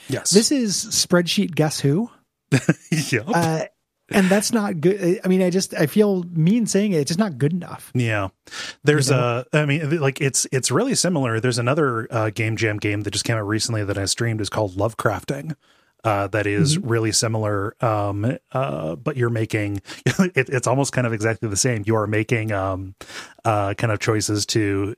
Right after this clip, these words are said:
Speaker 1: uh, like, improve one aspect of a god that you're summoning at the expense of another, and then eventually it gets, uh, uh, time constrained for when you're making those
Speaker 2: Okay.
Speaker 1: choices and, uh, doing that. It's, it's available in,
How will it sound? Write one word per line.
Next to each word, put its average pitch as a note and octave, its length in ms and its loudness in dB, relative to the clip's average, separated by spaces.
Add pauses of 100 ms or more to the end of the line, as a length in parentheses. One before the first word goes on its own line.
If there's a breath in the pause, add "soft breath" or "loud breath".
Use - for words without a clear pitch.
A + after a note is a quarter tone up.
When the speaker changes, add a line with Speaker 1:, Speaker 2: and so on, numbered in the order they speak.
Speaker 1:
uh, G2 480 -2
like, A#2+ 280 -4
improve A2+ 440 0
one G#2 200 -2
aspect B2 400 0
of B2+ 80 2
a B2+ 40 -4
god B2 280 0
that C#3 100 -6
you're C#3 100 -2
summoning C#3+ 480 0 (280 soft breath)
at A2+ 140 -2
the B2 60 0
expense A#2 380 -2
of G#2+ 60 -8
another, F3 520 -2
and C3 120 2
then A#2+ 100 0
eventually A#2 400 -2
it A2+ 60 -2
gets, A2+ 260 0
uh, G2+ 380 -2
uh, G2 180 -4
time A2+ 260 0
constrained D#3+ 600 -2 (320 soft breath)
for D3+ 200 2
when C#3+ 120 0
you're D3+ 120 0
making D3 260 0
those C#3 120 0
Speaker 2:
Okay. D3+ 140 2
Speaker 1:
choices D#3+ 480 -2
and, A2+ 320 0
uh, A2+ 100 0
doing B2 220 0
that. C3 160 -2 (180 loud breath)
It's, - 240 0
it's - 260 0
available C3+ 640 0
in, A2+ 280 -2